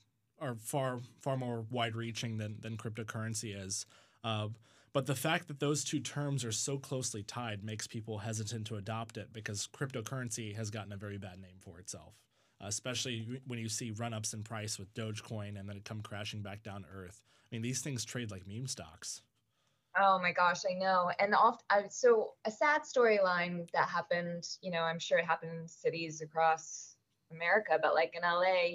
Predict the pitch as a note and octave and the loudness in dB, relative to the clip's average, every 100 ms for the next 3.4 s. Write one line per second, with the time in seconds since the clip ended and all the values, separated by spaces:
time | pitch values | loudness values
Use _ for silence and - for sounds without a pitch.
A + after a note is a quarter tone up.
0 | F3+ E3 D#3+ F3 E3+ F3+ F3+ E3+ D#3+ D#3+ | 0 -4 0 -2 -2 -4 2 4 4 2
1 | - - B2+ E3+ E3 - - - - - | 0 -4 4 4 4 -4 -12 -10 -8 -8
2 | - D#3+ F3 - - _ E3 E3+ D#3+ - | 0 0 0 -4 -8 _ 2 2 2 6
3 | F#4+ B3 E3+ E3+ | 8 8 6 -4